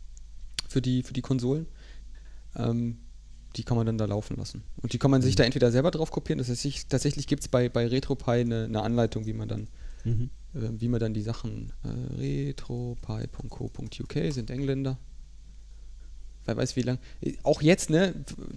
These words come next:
Speaker 1: noch vor dem Dezember bauen, das ist eine
Speaker 2: Mhm.
Speaker 1: englische, äh, englische Webseite, wer weiß, ob's die noch
Speaker 2: Ja,
Speaker 1: gibt
Speaker 2: ja.
Speaker 1: im Dezember. <laughs> Wenn die Ins-, Insel untergeht. Also.
Speaker 2: Archive Punkt org, kein, kein Thema.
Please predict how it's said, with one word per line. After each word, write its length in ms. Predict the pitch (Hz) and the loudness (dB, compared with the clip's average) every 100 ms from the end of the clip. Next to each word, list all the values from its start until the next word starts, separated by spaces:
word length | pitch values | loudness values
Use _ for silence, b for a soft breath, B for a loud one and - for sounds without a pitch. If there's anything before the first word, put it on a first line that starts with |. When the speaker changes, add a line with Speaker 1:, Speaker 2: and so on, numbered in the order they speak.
| 143 | -4
Speaker 1:
noch 240 | 139 151 | 0 0
vor 220 | - 151 | 4 6
dem 140 | 170 147 | 6 4
Dezember 400 | 135 143 156 151 | 4 4 4 4
bauen, 340 | 143 131 139 | 4 4 0
das 140 | 127 | -4
ist 120 | - - | -4 -2
eine 100 | 131 | 2
Speaker 2:
Mhm. 40 | |
Speaker 1:
englische, 680 | 139 110 135 131 131 135 127 | 4 4 4 4 2 0 0
äh, 140 | 135 143 | -2 0
englische 320 | 135 147 139 | 2 2 4
Webseite, 420 | 135 - 127 131 | 4 6 4 4
wer 140 | 127 | 2
weiß, 240 | 120 139 143 | 4 4 2
ob's 160 | 135 | -2
die 100 | - | 2
noch 140 | 131 123 | 4 6
Speaker 2:
Ja, 40 | |
Speaker 1:
gibt 180 | 175 113 | 6 6
Speaker 2:
ja. 40 | |
Speaker 1:
im 60 | 156 | 4
Dezember. 500 | 147 - 143 143 135 - | 2 2 0 0 -2 2
<laughs> 1300 | - - - - - - - - - - - - - | 2 6 4 4 0 0 2 2 2 0 -2 -8 -2
Wenn 100 | 127 | 0
die 140 | 139 | 4
Ins-, 180 | 143 139 | 4 4
Insel 240 | 139 131 | 2 0
untergeht. 480 | 135 139 131 131 - - - - - - - - - - - - - - - - - - - b b b b b b - - - - | 2 2 0 6 12 12 10 -2 0 0 2 0 -2 -4 -6 -10 -10 -10 -8 -10 -10 -6 -6 b b b b b b -6 -4 -6 -8
Also. 200 | - - 101 - | -6 -4 -4 2
Speaker 2:
Archive 360 | 107 - 123 - | 4 6 6 6
Punkt 160 | 107 | 4
org, 380 | - 95 - - | 4 4 2 -4
kein, 300 | - 95 92 | 0 2 2
kein 180 | - 87 | 2 4
Thema. 320 | 85 85 92 | 6 4 4